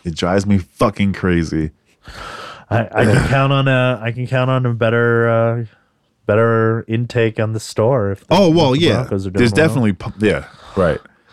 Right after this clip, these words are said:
Speaker 1: But everything else, man, like, you can't even get Uber Eats when there's a Broncos game on 'cause there's not
Speaker 2: <laughs>
Speaker 1: enough drivers. I'm like, "What the fuck is that? This is a city with millions of people. What do you mean not enough drivers?"
Speaker 2: <laughs>
Speaker 1: Anyways,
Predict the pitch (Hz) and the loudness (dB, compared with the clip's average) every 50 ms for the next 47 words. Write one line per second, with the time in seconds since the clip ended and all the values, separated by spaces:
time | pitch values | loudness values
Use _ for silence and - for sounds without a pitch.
0 | - - - - - - 107 110 123 135 127 123 107 123 110 104 101 92 87 - | -20 -20 -20 -14 -6 -2 0 2 2 2 2 0 0 0 0 0 0 0 -2 -2
1 | 92 92 90 87 87 101 143 180 - 185 170 143 120 107 101 95 92 90 87 120 | -4 -4 -2 0 0 2 0 2 2 2 2 2 2 2 0 0 0 0 2 2
2 | 120 113 95 92 - - 117 123 123 101 - - - 117 113 110 107 107 98 101 | 2 2 2 0 0 2 2 2 2 2 0 -2 -2 0 2 2 2 2 2 0
3 | 107 104 104 107 104 104 101 104 101 101 101 101 98 98 98 101 101 - 135 - | 0 0 0 -2 -4 -2 0 0 0 0 2 2 2 0 0 -2 0 0 2 2
4 | 202 - - - - 107 101 110 117 110 110 104 104 104 101 98 - - 92 92 | 2 2 0 0 0 0 0 0 0 0 0 0 0 -2 -2 -4 -6 -6 -2 0
5 | 95 107 107 107 107 107 107 127 120 101 95 110 170 - - - - _ _ - | 0 0 0 0 -2 -2 -2 -2 -4 -4 -4 -4 -6 -8 -8 -12 -12 _ _ -2
6 | 170 165 - - - 92 90 82 78 - - - 143 175 156 110 - _ _ _ | -2 -2 -2 -2 -6 -4 -4 -6 -8 -6 -2 0 2 2 2 0 -4 _ _ _
7 | _ _ _ _ _ _ _ _ _ _ - - - - - 170 156 131 120 104 | _ _ _ _ _ _ _ _ _ _ -20 -20 -10 -4 -2 -2 0 0 -2 -2
8 | - - 147 139 127 113 101 101 117 127 143 135 117 110 101 - - 165 170 104 | 0 0 2 2 2 0 0 0 0 0 0 0 -2 -2 -4 -2 0 0 0 0
9 | 85 73 80 98 110 - 139 131 131 147 170 165 131 104 90 82 85 82 _ _ | -2 -2 -2 -2 -2 -4 -4 -2 0 2 2 2 2 2 0 -2 -6 -10 _ _
10 | _ _ _ _ - - 95 92 90 87 85 82 73 80 87 73 76 85 92 92 | _ _ _ _ -6 -2 -2 0 0 0 0 -2 -2 -4 -4 -2 0 0 0 -2
11 | 82 80 76 76 - - - 160 117 - - - - - - _ _ _ _ _ | -2 -4 -6 -6 -6 0 2 2 2 2 -2 -12 -20 -20 -20 _ _ _ _ _
12 | _ _ _ _ _ _ _ - - 104 104 92 87 78 71 71 - - - - | _ _ _ _ _ _ _ -6 -2 0 0 0 0 -4 -6 -8 -10 -14 -16 -18